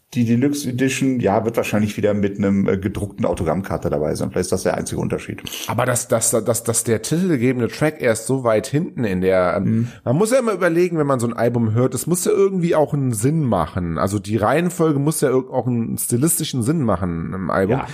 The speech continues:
Speaker 2: Gut, gehen wir mal die zweite C D durch. Dann, was, was mal.
Speaker 1: Ja, wir hatten es schon. Äh, C D zwei, erster Titel, Rausch.
Speaker 2: Mhm. Also dann geht die C D zwei mit Rausch los.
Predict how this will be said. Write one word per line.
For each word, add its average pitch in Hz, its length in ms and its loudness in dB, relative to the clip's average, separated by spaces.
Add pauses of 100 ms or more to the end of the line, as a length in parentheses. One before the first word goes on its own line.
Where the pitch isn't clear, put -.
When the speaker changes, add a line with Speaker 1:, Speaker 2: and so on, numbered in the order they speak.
(220)
Speaker 2:
Gut, 147 100 -2
gehen 220 80 2
wir 262 80 2
mal 233 80 2
die 185 100 -2
zweite 185 240 2
C 180 120 0
D 151 100 4
durch. 123 260 2
Dann, 135 280 -2
was, 127 180 -2
was 117 280 -2
mal. 110 260 -2 (440)
Speaker 1:
Ja, 165 200 0
wir 127 100 4
hatten 233 160 0
es 135 80 0
schon. 92 280 0
Äh, 120 440 4
C 147 220 -2
D 151 160 2
zwei, 151 320 2
erster 143 280 0
Titel, 127 280 -2 (320)
Rausch. 127 420 -2 (160)
Speaker 2:
Mhm. 117 340 -2 (120)
Also 131 220 0
dann 139 180 2
geht 151 140 0
die 156 100 -2
C 143 100 2
D 135 140 2
zwei 135 160 2
mit 117 100 0
Rausch 110 320 2
los. 85 460 -2